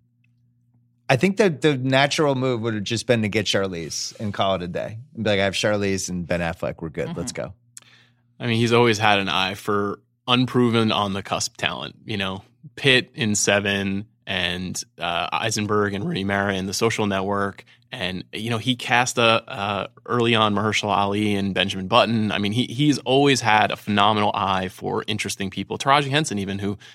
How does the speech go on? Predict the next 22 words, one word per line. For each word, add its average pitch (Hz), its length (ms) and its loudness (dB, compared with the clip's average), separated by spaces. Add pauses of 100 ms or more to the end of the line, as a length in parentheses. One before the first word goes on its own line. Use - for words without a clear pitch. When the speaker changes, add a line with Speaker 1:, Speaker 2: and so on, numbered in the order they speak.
Speaker 3:
just 110 140 -6
did, - 180 -6
didn't 107 160 0
have, 98 160 0
not 98 220 0
have 95 80 -2
a 95 40 -6
big 92 180 -6
career 98 200 -4
before 98 240 -8
that 95 140 -2
movie. 92 340 -6 (460)
He 139 840 0 (340)
senses 180 600 4
what 117 420 4 (120)
people 123 340 -2
will 110 220 4
receive 101 360 -2
about 67 280 -4
someone - 360 -6
really - 240 -6
well. - 340 -4